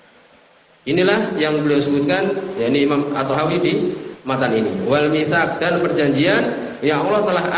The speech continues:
ambil. Perjanjian ini dari Nabi Adam dan keturunannya adalah benar. Sebelum kita sekarang ini ada di muka bumi ini, dulu kita pernah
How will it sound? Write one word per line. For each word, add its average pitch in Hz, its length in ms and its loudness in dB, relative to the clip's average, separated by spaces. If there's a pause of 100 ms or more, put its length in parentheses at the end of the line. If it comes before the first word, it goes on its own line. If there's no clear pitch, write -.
ambil. 226 260 4 (1500)
Perjanjian 170 560 0
ini 254 360 2
dari 180 240 2
Nabi 160 280 2
Adam 226 440 0
dan 196 160 0
keturunannya 170 520 0
adalah 156 300 2 (220)
benar. 143 280 2 (1600)
Sebelum 220 320 4
kita 196 200 2
sekarang 190 360 0 (480)
ini 180 240 2
ada 170 240 2
di 165 160 2
muka 160 240 0
bumi 165 280 2
ini, 208 100 4 (100)
dulu 208 280 2
kita 190 200 0
pernah - 560 -2